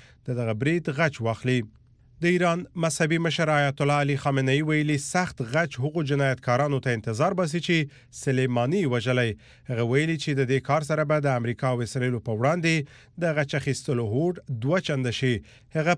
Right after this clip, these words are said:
په خپل رسمي ویب سایټ کې اسماعیل قاعاني د قدس د ډلې نوی قومندان ټاکلی دی. د عراق صدر اعظم عادل عبدالمهدي په خپل هیواد کې د قاسم سلیماني وژل کېدل غندلي او دغه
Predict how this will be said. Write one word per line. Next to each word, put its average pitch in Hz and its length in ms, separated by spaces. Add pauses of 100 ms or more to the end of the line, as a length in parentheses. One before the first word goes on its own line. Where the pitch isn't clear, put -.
په 151 100
خپل 160 300
رسمي 151 320
ویب 135 240
سایټ 151 200
کې 131 240
اسماعیل 139 380 (100)
قاعاني 131 460 (180)
د 135 240
قدس 185 240 (120)
د 117 180
ډلې 190 240 (160)
نوی 180 340
قومندان 127 540 (100)
ټاکلی 120 460
دی. 117 120 (680)
د 202 100
عراق 185 280
صدر 160 240
اعظم 160 300 (340)
عادل 143 280
عبدالمهدي 127 580 (120)
په 139 100
خپل 117 220
هیواد 131 340
کې 147 160 (460)
د 175 100 (140)
قاسم 170 400
سلیماني 135 500
وژل 117 340
کېدل 123 320
غندلي 131 380 (440)
او 190 40 (100)
دغه 175 160